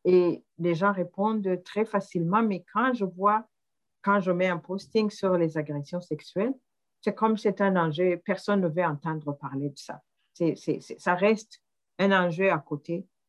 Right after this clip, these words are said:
ça ne fait pas la une, et si bien que même actuellement, ça fait pas quelques jours, on parle encore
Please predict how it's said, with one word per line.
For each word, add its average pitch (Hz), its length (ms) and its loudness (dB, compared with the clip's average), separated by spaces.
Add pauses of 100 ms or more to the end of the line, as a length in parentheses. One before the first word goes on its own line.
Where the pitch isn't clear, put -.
ça 180 160 0
ne 175 100 0
fait 170 160 -2
pas 214 200 4
la 180 140 4
une, 190 340 2 (540)
et 185 180 6
si - 300 0
bien 240 400 2
que - 180 -6
même 208 720 -2
actuellement, 190 960 0
ça - 220 -8
fait 156 300 -6 (120)
pas 175 460 2 (440)
quelques 175 280 0
jours, 202 480 -2
on 156 100 -6
parle 196 300 0
encore 175 580 0